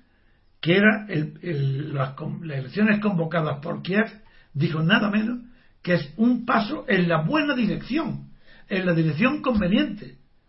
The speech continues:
en la buena, buena dirección. ¿Es que creéis que eso puede decirlo un jefe de Estado de un pa-, de una nación tan grande como Rusia, de una manera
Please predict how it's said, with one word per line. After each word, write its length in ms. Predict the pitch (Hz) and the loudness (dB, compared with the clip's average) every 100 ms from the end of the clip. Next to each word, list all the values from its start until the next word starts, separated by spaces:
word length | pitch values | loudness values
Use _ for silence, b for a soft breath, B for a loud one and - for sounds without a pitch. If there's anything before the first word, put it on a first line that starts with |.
| _ _ _ | _ _ _
en 220 | 165 165 | 0 4
la 120 | 156 | 4
buena, 520 | 147 143 220 294 156 156 | 4 4 6 6 2 2
buena 300 | 220 285 262 | 4 4 4
dirección. 680 | 208 175 180 254 220 - B B B _ _ | 4 2 0 -4 -6 -8 B B B _ _
¿Es 160 | 156 135 | -4 -2
que 160 | 151 | -4
creéis 380 | 147 156 175 170 | -2 0 2 2
que 140 | 165 | 0
eso 240 | 175 170 160 | 0 0 -2
puede 300 | 175 170 165 | 0 0 0
decirlo 400 | 143 180 170 170 | -2 -2 0 0
un 120 | 165 | 0
jefe 280 | 135 165 175 | 2 0 0
de 100 | 156 | -4
Estado 500 | 135 - 185 147 - - - _ _ _ _ - - - - | -6 0 2 2 -4 -12 -20 _ _ _ _ -20 -20 -20 -4
de 160 | 139 | 2
un 220 | 175 196 - - _ | 4 2 -8 -20 _
pa-, 220 | - 202 165 139 - - - | -8 -8 -8 -14 -16 -20 -16
de 140 | 151 165 | -4 0
una 380 | 214 - 123 170 | 0 0 -6 -4
nación 440 | 160 139 185 202 | -4 -4 -4 -4
tan 160 | 190 160 | 0 0
grande 320 | 170 190 175 | 2 0 0
como 160 | 156 151 | -2 -2
Rusia, 380 | 151 208 143 143 b b b b | -2 -4 -6 -12 b b b b
de 220 | 147 131 | -6 4
una 160 | 202 202 | 8 8
manera 460 | 175 180 185 165 | 6 2 0 -6